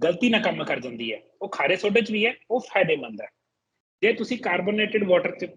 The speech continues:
ਪੀ ਐਚ ਪਾ ਕੇ ਦੇਖੋਗੇ, ਹਲਕਾ ਜਿਹਾ ਐਸਿਡਿਕ ਹੈ। ਜਦੋਂ ਵੀ ਤੁਸੀਂ ਕੋਈ ਗਲਤ ਚੀਜ਼ ਜ਼ਿਆਦਾ ਖਾ ਲਈ, ਅਗਰ ਤੁਸੀਂ ਉੱਪਰ ਐਪਲ ਸਾਈਡਰ ਵਿਨੇਗਰ ਪੀ ਲਓ ਗਲਾਸ 'ਚ ਪਾ ਕੇ ਦੋ ਚਮਚ, ਉਹਨੂੰ ਨਾਲ ਦੀ ਨਾਲ ਹਾਜ਼ਮਾ ਸ਼ੁਰੂ ਹੋ ਜਾਂਦਾ,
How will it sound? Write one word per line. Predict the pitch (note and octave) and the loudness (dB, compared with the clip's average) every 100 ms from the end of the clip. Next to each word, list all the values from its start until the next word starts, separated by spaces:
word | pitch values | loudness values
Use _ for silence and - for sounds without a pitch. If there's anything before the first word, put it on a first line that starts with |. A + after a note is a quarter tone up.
| - | -12
ਪੀ | F#3+ | -10
ਐਚ | G3 - - - | -8 -12 -12 -12
ਪਾ | - | -10
ਕੇ | F3 F3 | 0 0
ਦੇਖੋਗੇ, | D#3+ G3+ G#3+ | 2 0 0
ਹਲਕਾ | G3+ A3 A3+ | 2 2 2
ਜਿਹਾ | A3+ A3 | 2 2
ਐਸਿਡਿਕ | F#3 - E3+ C#3+ | -2 -2 -2 -2
ਹੈ। | G#2+ - _ _ _ _ _ _ _ _ - | -6 -14 _ _ _ _ _ _ _ _ -2
ਜਦੋਂ | G3 C4+ | 2 4
ਵੀ | C#4 | 2
ਤੁਸੀਂ | C4+ - | -2 -6
ਕੋਈ | - G3+ | -6 0
ਗਲਤ | A3+ | 0
ਚੀਜ਼ | - A#3 | 0 -2
ਜ਼ਿਆਦਾ | F3+ D3 - | 0 0 -2
ਖਾ | - B2+ | -6 -6
ਲਈ, | A2 G#2+ - _ _ _ _ _ _ _ - | -6 -10 -18 _ _ _ _ _ _ _ -8
ਅਗਰ | G3 B3 | -4 0
ਤੁਸੀਂ | A#3 A#3 | 2 2
ਉੱਪਰ | A3 | 2
ਐਪਲ | G#3+ - - | 2 0 0
ਸਾਈਡਰ | G#3+ G#3+ A3 | 2 2 2
ਵਿਨੇਗਰ | G#3 G#3 | 0 0
ਪੀ | G3+ F#3 | 0 0
ਲਓ | F3+ | 0
ਗਲਾਸ | E3 E3 - | 0 -4 -8
'ਚ | D#3 | -4
ਪਾ | D#3 C#3+ | -2 0
ਕੇ | C#3+ A#2+ | 0 -2
ਦੋ | C3+ | -4
ਚਮਚ, | B2+ C3 A#2+ _ _ - | -6 -8 -10 _ _ -8
ਉਹਨੂੰ | A3+ G#3 | -4 0
ਨਾਲ | F3+ G3 | 2 2
ਦੀ | |
ਨਾਲ | G3 E3 | 2 2
ਹਾਜ਼ਮਾ | E3+ F3 | 0 0
ਸ਼ੁਰੂ | - F#3+ | 0 -2
ਹੋ | D#3 | -2
ਜਾਂਦਾ, | G2 | -8